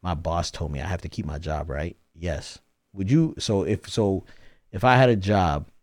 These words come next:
that it was like, "Yo, you get off at seven every day"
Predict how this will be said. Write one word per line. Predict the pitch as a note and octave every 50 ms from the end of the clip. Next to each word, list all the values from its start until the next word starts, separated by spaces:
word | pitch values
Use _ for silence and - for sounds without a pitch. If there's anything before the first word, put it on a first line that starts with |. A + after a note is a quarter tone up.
| _ _
that | - E2+ F2
it | F2
was | E2 E2+ - F2+
like, | D#2+ D2+ D2+ E2+ E2+ F2+
"Yo, | F#2+ F2+ E2+ D#2+ C#2+ - - _ _ _ _ _ _ _ _ _ _ _ _ -
you | G2 F#2+
get | A2 G#2
off | F#2+ F#2 - G#2
at | F2 -
seven | - - - F2+ E2 C#2+ C#2 C#2+ - - _ _ _ _ _ _ _ _ _ _ _ _ _ _ _ _ _ _
every | F#2 F2+ D#2 E2+
day" | E2 D#2 D#2 C2+ B1+ -